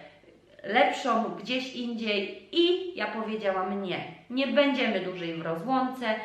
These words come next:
ja przyjeżdżam do Ciebie”. Spakowałam się, powiedziałam mężowi, że przyjeżdżam z synem i tak się stało. I tak od dwunastu lat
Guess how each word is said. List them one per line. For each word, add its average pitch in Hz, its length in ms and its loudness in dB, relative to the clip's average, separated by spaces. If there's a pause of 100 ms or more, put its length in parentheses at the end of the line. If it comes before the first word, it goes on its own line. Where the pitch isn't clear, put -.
(160)
ja 254 240 8
przyjeżdżam 196 540 0
do 170 120 -4
Ciebie”. 220 420 0 (220)
Spakowałam 240 840 6
się, 208 200 -4
powiedziałam 185 560 -2
mężowi, 175 520 -2
że 190 100 0
przyjeżdżam 262 720 0
z - 100 -10
synem 202 380 -2 (420)
i 330 140 4
tak - 200 2
się 220 120 -6
stało. 185 460 0 (500)
I 330 100 2
tak 302 360 6
od 240 100 0
dwunastu 208 600 -2
lat 185 260 4